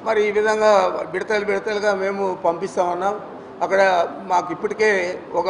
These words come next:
ఫెర్రో మ్యాంగనీస్, ఫెర్రో సిలికా అని చెప్పి రెండు ప్రాజెక్టులు ఉన్నాయి. ఒకటి పిఎల్ఆర్, ఆ, ఆ, అనుబంధ సంస్థది,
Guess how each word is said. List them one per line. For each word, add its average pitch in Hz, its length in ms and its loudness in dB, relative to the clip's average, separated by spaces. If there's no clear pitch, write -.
ఫెర్రో 202 260 2
మ్యాంగనీస్, 196 720 2
ఫెర్రో 196 300 2
సిలికా 185 400 0
అని 180 180 0
చెప్పి 180 500 -2
రెండు 180 180 -4
ప్రాజెక్టులు 170 460 0
ఉన్నాయి. 135 280 -6
ఒకటి 180 260 -2
పిఎల్ఆర్, 190 540 4
ఆ, 165 540 4
ఆ, 151 460 0
అనుబంధ 180 360 -2
సంస్థది, 175 640 -4